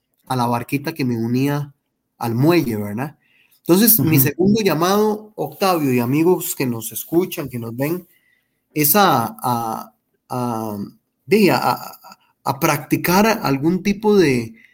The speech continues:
Speaker 1: de espiritualidad, ¿verdad?
Speaker 2: Claro.
Speaker 1: Vuel-,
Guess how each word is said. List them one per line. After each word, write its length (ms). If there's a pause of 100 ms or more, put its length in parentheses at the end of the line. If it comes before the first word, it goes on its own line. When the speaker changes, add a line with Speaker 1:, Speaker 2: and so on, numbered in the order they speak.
(300)
Speaker 1:
de 220
espiritualidad, 1080
¿verdad? 460 (560)
Speaker 2:
Claro. 320
Speaker 1:
Vuel-, 160